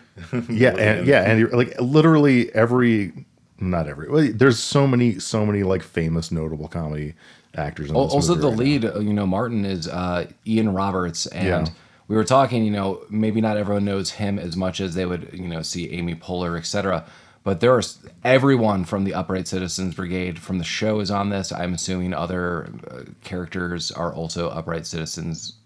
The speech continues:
Speaker 1: Yeah,
Speaker 3: Brigade
Speaker 1: the,
Speaker 3: members.
Speaker 1: the Weasley guy, like, uh, Martin's boss is. I don't remember his
Speaker 3: Is,
Speaker 1: name.
Speaker 3: uh, the boss's name is Ron.
Speaker 1: Yeah, but I don't know what his na-, I don't know
Speaker 2: Uh,
Speaker 1: what the, the
Speaker 2: you
Speaker 1: actor's
Speaker 2: know,
Speaker 1: name
Speaker 2: it,
Speaker 1: is.
Speaker 2: <laughs> I, I always forget his name too. I,
Speaker 1: Yeah.
Speaker 2: I can always remember the other three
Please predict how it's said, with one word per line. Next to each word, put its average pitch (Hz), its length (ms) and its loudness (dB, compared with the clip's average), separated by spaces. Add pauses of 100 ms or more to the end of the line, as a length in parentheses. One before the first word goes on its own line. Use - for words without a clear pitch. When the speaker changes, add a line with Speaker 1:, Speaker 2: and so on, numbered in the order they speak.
Speaker 1:
Yeah, 87 100 -2
Speaker 3:
Brigade 85 320 -2
Speaker 1:
the, 107 60 6
Speaker 3:
members. 113 240 2
Speaker 1:
the 110 60 6
Weasley 95 520 2
guy, 78 180 0
like, 82 160 -2 (120)
uh, 90 120 -2
Martin's 85 420 -2
boss 76 500 -8
is. 76 260 -8
I 87 100 -2
don't 85 160 -2
remember 76 280 -2
his 67 120 -8
Speaker 3:
Is, 95 220 -4
Speaker 1:
name. 107 220 0
Speaker 3:
uh, 104 40 -2
the 98 140 -4
boss's 110 320 2
name 120 120 0
is 98 120 -2
Ron. 87 540 -2 (340)
Speaker 1:
Yeah, 95 340 4
but 92 80 0
I 92 80 4
don't 87 160 0
know 85 140 2
what 78 80 0
his 71 120 -6
na-, 73 120 -6
I - 40 -10
don't - 60 -12 (200)
know 82 40 -4
Speaker 2:
Uh, 82 60 -4
Speaker 1:
what 92 80 -8
the, - 60 -12
the 101 380 -6
Speaker 2:
you 107 100 -2
Speaker 1:
actor's 85 220 -6
Speaker 2:
know, 87 60 -6
Speaker 1:
name 76 60 -6
Speaker 2:
it, 71 80 -8
Speaker 1:
is. - 380 -12
Speaker 2:
<laughs> - 180 -8
I, 143 40 0 (300)
I 90 200 -4
always 87 280 -2
forget 80 340 -6
his 80 160 -6
name 78 240 -6
too. 85 180 -6
I, 80 120 -2
Speaker 1:
Yeah. 73 160 -6
Speaker 2:
I 78 60 -8
can 80 100 -10
always 82 240 -4
remember 82 240 -6
the 82 100 -4
other 80 160 -4
three 82 600 -8